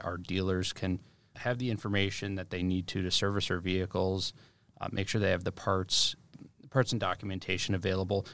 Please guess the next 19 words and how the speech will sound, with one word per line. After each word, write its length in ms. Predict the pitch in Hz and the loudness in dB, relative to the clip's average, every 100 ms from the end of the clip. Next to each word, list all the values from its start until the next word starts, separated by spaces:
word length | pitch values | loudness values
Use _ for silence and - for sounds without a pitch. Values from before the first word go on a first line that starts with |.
| - | 4
and 80 | 131 | 6
make 160 | 135 | 6
sure 120 | - 156 | 4 2
the 80 | |
vehicles 400 | 110 95 95 117 | 2 2 4 4
are 60 | 95 | 4
nice 260 | 90 87 104 | 2 2 0
and 80 | - | 0
easy 280 | 92 92 | 0 0
for 160 | 92 98 | -2 0
them 180 | 92 92 | 0 0
to 80 | 90 | 0
work 320 | 90 92 98 | 0 -2 0
on. 220 | 92 95 | 0 2
We'll 140 | 101 | 0
talk 260 | 98 104 98 | 2 4 4
about 260 | 104 98 - | 0 -2 0
storage 460 | - 104 104 104 | 4 4 4 2
here. 300 | - 120 127 | -2 -2 -2